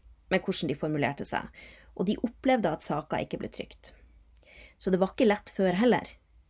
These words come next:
Men samtidig så hadde de en vilje og et ønske om å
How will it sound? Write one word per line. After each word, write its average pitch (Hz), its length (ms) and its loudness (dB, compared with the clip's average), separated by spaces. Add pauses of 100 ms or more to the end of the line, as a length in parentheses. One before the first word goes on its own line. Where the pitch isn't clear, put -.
Men 233 160 4
samtidig 262 600 0 (340)
så 214 240 -4
hadde 247 160 0
de 190 160 0
en 180 240 -2
vilje 240 480 4
og 196 140 -6
et - 180 -18
ønske 247 560 2
om - 140 -4
å - 40 -20